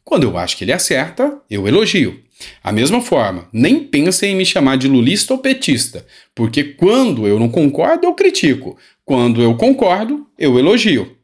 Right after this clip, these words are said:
Embora eu pouco, pouco elogie quando ele faz esse tipo de ação aqui. O que a gente tem que levantar em consideração é:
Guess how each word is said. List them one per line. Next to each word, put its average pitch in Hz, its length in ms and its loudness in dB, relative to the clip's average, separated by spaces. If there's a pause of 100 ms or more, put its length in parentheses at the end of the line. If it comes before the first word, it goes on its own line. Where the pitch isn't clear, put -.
(120)
Embora 156 480 2 (400)
eu 185 120 2
pouco, 190 340 0 (380)
pouco 170 420 0
elogie 143 800 2
quando 208 340 2
ele 185 180 2
faz 147 380 -2
esse 202 240 -2
tipo - 240 -8
de 269 320 -2 (220)
ação 226 500 0
aqui. - 320 -4 (520)
O 311 100 -2
que 415 100 0
a 392 60 2
gente 330 260 2
tem 160 180 0
que 139 140 -2
levantar 104 640 -2 (100)
em 123 140 2
consideração 120 1080 -2 (320)
é: 107 200 -2